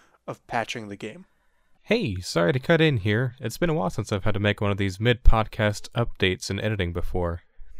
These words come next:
Speaker 2: Um, but since recording this episode, Atlas has actually, uh, released a beta patch on Steam, um, that should help fix these issues. Um,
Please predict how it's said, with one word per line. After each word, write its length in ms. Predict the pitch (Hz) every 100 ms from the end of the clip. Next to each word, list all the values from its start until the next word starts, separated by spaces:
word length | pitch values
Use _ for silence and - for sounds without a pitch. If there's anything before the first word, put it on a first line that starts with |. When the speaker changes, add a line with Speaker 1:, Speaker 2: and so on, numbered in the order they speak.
| - -
Speaker 2:
Um, 440 | 104 101 92 90 - - - - - - - - -
but 160 | 139
since 360 | - 170 180 -
recording 460 | 156 - 160 151 139
this 220 | 135 -
episode, 680 | 135 123 123 - 123 117 113
Atlas 580 | 123 117 123 117 - - -
has 260 | 110 107 104
actually, 640 | 113 107 - 113 104 101 -
uh, 240 | 98 92
released 400 | 98 101 104 -
a 100 | 107
beta 340 | 98 117 113 101
patch 440 | 104 98 - - -
on 240 | 104 95
Steam, 560 | 98 - 107 117 196 160 -
um, 680 | 127 98 92 87 87 87 90 _ -
that 380 | 107 98 92 - - - -
should 520 | - - 110 104 104 - -
help 320 | - 110 107
fix 340 | - 117 107 -
these 180 | 101 -
issues. 560 | 107 - 160 170 156
Um, 540 | 101 95 87 87 87